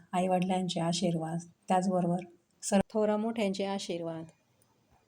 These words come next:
परमपूज्य गुरुमाऊलींचे आशीर्वाद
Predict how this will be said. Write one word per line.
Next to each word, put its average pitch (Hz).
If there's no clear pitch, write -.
परमपूज्य 220
गुरुमाऊलींचे 202
आशीर्वाद 175